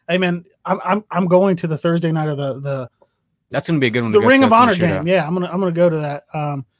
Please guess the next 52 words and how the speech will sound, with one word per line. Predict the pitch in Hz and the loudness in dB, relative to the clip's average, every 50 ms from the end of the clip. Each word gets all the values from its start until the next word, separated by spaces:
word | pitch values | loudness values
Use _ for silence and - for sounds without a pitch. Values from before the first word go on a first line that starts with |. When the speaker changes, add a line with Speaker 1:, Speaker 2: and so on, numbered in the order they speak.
| _ _ _ _ _ _ _ | _ _ _ _ _ _ _
Speaker 1:
Jake | - 170 165 156 | -4 -4 -4 -2
said, | - - 170 | -2 -2 0
"Are | 170 | 0
you | 175 170 | 0 0
sitting | 170 - 196 190 175 | 0 0 0 0 0
with | 170 156 | 0 0
me, | 170 170 | 0 0
Drew? | 156 170 165 160 | 0 -2 -4 -4
Did | 156 151 147 | -4 -6 -6
you | 156 | -8
get | 147 160 143 | -8 -8 -8
tickets | - 170 160 143 135 143 | -8 -8 -8 -6 -6 -6
elsewhere?" | 147 143 - 156 139 131 | -8 -6 -8 -8 -8 -4
I | 170 208 | -2 -2
actually | 240 220 - 262 196 | -2 -2 -2 -6 -6
haven't | - 160 170 170 165 151 143 | -4 -2 -4 -4 -4 -6 -10
bought | 131 147 147 190 180 - | -8 -6 -6 -6 -4 -4
my | 175 165 | -6 -6
tickets | 156 - 175 170 151 160 131 | -4 -4 -4 -4 -4 -4 -6
yet, | 143 139 139 | -8 -8 -8
but | 135 147 | -4 -4
I | 156 170 | -4 -2
found | 175 180 175 175 170 | 0 0 0 0 -2
some | 160 147 | -4 -8
pretty | - - 175 170 165 | -8 -6 -4 -4 -4
cheap, | - - 175 170 165 165 | -6 -8 -8 -8 -6 -6
good | 165 156 151 139 | -6 -6 -6 -6
seats | - - 160 160 147 - - | -8 -6 -6 -6 -6 -8 -8
that | 147 139 135 | -10 -10 -8
are | 131 135 | -8 -6
not | 139 151 156 151 151 147 - | -4 -4 -2 -2 -4 -6 -6
in | 151 143 139 143 | -8 -6 -6 -6
your | 135 135 123 120 | -6 -6 -8 -10
section, | - - - 117 107 - - 123 107 | -10 -12 -12 -12 -12 -14 -14 -16 -16
Speaker 2:
Austin | 104 104 110 123 139 156 139 - - 156 143 | -8 -2 0 2 2 2 2 0 -2 -2 -2
Speaker 1:
unfortunately. | 127 | -2
Speaker 2:
says | - 135 135 131 117 | 0 0 0 0 -2
the | 110 95 | -4 -10
presser | - - 123 123 123 - - 120 110 | -6 -4 -2 -2 -2 -2 -4 -4 -4
is | 104 110 | -2 0
also | 110 113 110 - 117 107 | 0 -2 -2 -4 -6 -6
on | 101 98 92 | -6 -8 -8
Twitch, | - - - 101 90 80 - - - | -10 -10 -8 -8 -8 -8 -10 -14 -14
so | - 104 | -12 -12
if | 92 - | -10 -8
you | 104 | -8
guys | 101 98 95 | -8 -6 -8
wanna | 101 95 95 | -10 -12 -12
watch | 92 92 92 - | -12 -14 -14 -16
Speaker 1:
Yeah. | 87 | -14
Speaker 2:
it | - | -12
there. | 92 73 - | -12 -12 -12